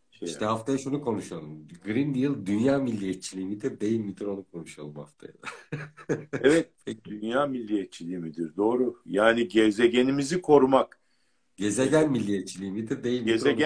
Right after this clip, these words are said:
Speaker 2: konuşalım.
Speaker 1: milliyetçiliği, gezegenimizi, e, müdafaa etmek, muhafaza ve müdafaa etmek.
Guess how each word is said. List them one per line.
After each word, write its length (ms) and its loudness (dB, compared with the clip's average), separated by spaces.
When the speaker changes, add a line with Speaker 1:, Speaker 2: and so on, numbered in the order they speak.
Speaker 2:
konuşalım. 60 -2
Speaker 1:
milliyetçiliği, 1040 -4
gezegenimizi, 1120 -4
e, 40 -6
müdafaa 680 6
etmek, 540 -4
muhafaza 580 2
ve 80 2
müdafaa 580 0
etmek. 540 -14